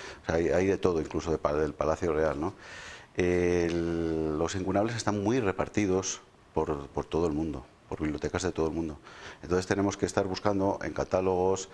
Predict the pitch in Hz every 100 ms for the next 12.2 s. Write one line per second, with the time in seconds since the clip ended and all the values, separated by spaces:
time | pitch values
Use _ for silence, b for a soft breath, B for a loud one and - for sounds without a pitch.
0 | B B B - 78 78 78 78 78 73
1 | 73 67 67 - 71 69 - 85 87 76
2 | 73 - 82 78 76 104 101 95 98 -
3 | B B B - 76 67 - - 113 92
4 | 107 - - - - B B - 82 92
5 | - 80 76 98 107 98 - - - -
6 | - - 69 92 - - 80 76 78 76
7 | 80 78 80 82 87 98 B B B -
8 | 73 87 95 82 73 - - 69 69 71
9 | 73 82 - 80 76 85 80 73 73 69
10 | 67 76 73 71 69 76 78 78 73 73
11 | 71 B B B 76 80 76 76 - 107
12 | - 69